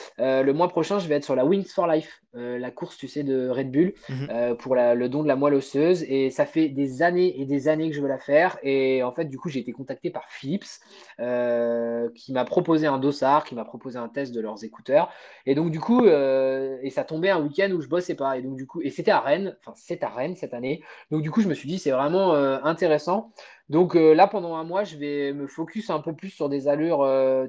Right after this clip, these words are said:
Speaker 1: type, euh, allure marathon. Donc, j'ai un record en marathon, euh, de, du Mont-Saint-Michel en, en trois quinze et je vais essayer de, de me baser sur une base de trois dix, euh, pour essayer de faire un max de kilomètres. Alors, je rappelle un peu à, aux gens qui connaissent pas, la Wings for Life, c'est, euh,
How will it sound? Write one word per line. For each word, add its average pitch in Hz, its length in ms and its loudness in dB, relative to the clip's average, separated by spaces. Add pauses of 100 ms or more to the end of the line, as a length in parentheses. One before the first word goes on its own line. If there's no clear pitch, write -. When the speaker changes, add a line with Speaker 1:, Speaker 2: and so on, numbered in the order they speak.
Speaker 1:
type, - 260 -16
euh, 139 240 4
allure 160 240 4
marathon. 165 580 2
Donc, 131 120 -10
j'ai 143 80 -4
un 135 100 0
record 143 340 2
en 143 100 -2
marathon, 143 540 -4
euh, 131 380 -4
de, 127 340 -6
du 123 120 -8
Mont-Saint-Michel 135 580 -8
en, 120 240 -6 (380)
en 127 120 -2
trois 147 240 6
quinze 170 420 -4
et 135 240 -6
je 127 160 -12
vais 127 200 -4
essayer 147 380 0
de, 147 200 8
de 135 100 -6
me 139 100 -8
baser 147 220 0
sur 170 180 -8
une 151 120 -8
base 151 200 0
de 139 120 -8
trois 147 320 0
dix, 175 480 -10
euh, 131 400 -6
pour 135 240 -2
essayer 156 300 4
de 180 40 4
faire 151 180 -2
un 139 60 -4
max 139 220 -2
de 139 100 -4
kilomètres. 143 480 -4 (140)
Alors, 123 160 -2
je 120 80 -6
rappelle 135 340 2
un 135 120 0
peu 147 180 2
à, 131 180 2
aux 131 120 -6
gens 139 100 -8
qui 127 260 -14
connaissent 127 280 -8
pas, 156 240 8
la 135 100 2
Wings 127 160 -6
for 131 160 -2
Life, 151 160 2
c'est, 131 220 -6
euh, 127 100 0